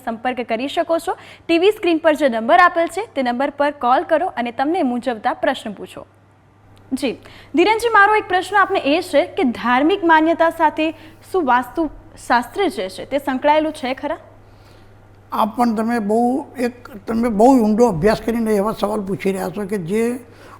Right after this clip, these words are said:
Speaker 2: already દર્શક મિત્રો માટે સાચું ગાઈડન્સ મળી શકે.
Speaker 1: બિલકુલ.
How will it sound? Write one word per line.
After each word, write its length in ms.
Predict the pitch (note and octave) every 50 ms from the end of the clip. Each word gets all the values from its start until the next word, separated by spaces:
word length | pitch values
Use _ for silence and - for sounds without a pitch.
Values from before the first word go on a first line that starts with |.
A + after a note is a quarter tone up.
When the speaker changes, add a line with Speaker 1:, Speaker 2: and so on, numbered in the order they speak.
| -
Speaker 2:
already 240 | G3 G3+ G#3 A#3 A#3+
દર્શક 420 | G#3+ G3+ F#3+ D#3 - - B3 G#3+ A3
મિત્રો 260 | G#3+ G#3 A3+ A3+ A3+
માટે 240 | G#3+ G#3+ G3+ A3 A#3 - -
સાચું 300 | - - - - A3 F#3
ગાઈડન્સ 420 | F#3 E3+ E3+ F3 F3+ E3+ - D#3+
મળી 180 | D3 D3 D#3 C#3+
શકે. 280 | - D#3+ D#3+ - A3+
Speaker 1:
બિલકુલ. 400 | B3+ A3+ A3 G#3+ G#3 F#3+ F#3 G#3